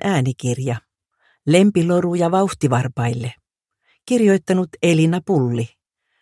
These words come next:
Lukija Eija Ahvo. Äänitys Book Brothers. Sylityksin. Ollaan tässä sylityksin,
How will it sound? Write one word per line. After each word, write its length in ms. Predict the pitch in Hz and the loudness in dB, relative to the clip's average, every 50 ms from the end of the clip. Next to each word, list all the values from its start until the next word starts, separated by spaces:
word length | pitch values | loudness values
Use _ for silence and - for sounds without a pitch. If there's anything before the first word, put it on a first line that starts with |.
| _ _ - | _ _ 2
Lukija 500 | 185 214 226 214 - 214 208 202 185 175 - - _ | 4 4 4 4 4 2 4 4 4 2 -2 -4 _
Eija 340 | - 185 185 185 196 202 - | 0 2 4 4 4 4 2
Ahvo. 380 | 139 131 117 127 151 139 123 - - _ _ _ _ _ _ _ _ _ _ _ _ _ _ - | 2 0 0 -4 -6 -6 -6 -6 -8 _ _ _ _ _ _ _ _ _ _ _ _ _ _ 2
Äänitys 600 | 196 202 202 202 202 185 - 190 190 175 - - - 170 | 4 4 6 6 4 4 2 0 0 0 -2 -4 -4 -2
Book 180 | 190 226 - - _ | 0 0 -2 -2 _
Brothers. 680 | - 139 135 131 120 117 113 - - - - - - _ _ _ _ _ _ _ _ _ _ _ _ _ _ _ _ _ _ _ _ _ _ _ _ _ _ _ _ _ _ _ _ _ _ _ _ _ _ _ _ _ _ _ _ _ _ _ _ _ _ _ _ _ _ _ _ _ _ _ _ _ _ _ _ _ _ _ _ _ _ _ _ _ _ _ _ - | -2 -2 0 0 0 -2 -4 -4 -6 -8 -10 -10 -12 _ _ _ _ _ _ _ _ _ _ _ _ _ _ _ _ _ _ _ _ _ _ _ _ _ _ _ _ _ _ _ _ _ _ _ _ _ _ _ _ _ _ _ _ _ _ _ _ _ _ _ _ _ _ _ _ _ _ _ _ _ _ _ _ _ _ _ _ _ _ _ _ _ _ _ _ -10
Sylityksin. 1000 | - - - 233 254 233 190 147 - - 131 127 - - - - 151 147 139 131 - _ _ _ _ _ _ _ _ _ _ _ _ _ _ _ _ _ _ _ _ _ _ _ _ _ _ _ _ _ _ _ _ _ _ _ _ _ _ _ _ _ - | -8 -4 -2 0 2 2 2 2 2 0 -2 -4 -4 -6 -6 -2 0 0 0 -2 -4 _ _ _ _ _ _ _ _ _ _ _ _ _ _ _ _ _ _ _ _ _ _ _ _ _ _ _ _ _ _ _ _ _ _ _ _ _ _ _ _ _ 4
Ollaan 420 | 233 254 233 190 160 147 135 131 | 4 6 6 6 6 4 4 4
tässä 340 | - 196 190 - - - 220 | 2 0 0 -2 -4 -6 -6
sylityksin, 1000 | 202 - 277 254 202 170 156 - 143 139 - - - - - 156 151 147 143 127 | -4 -2 -2 0 0 0 0 0 -2 -4 -4 -6 -8 -4 -2 0 0 2 0 -2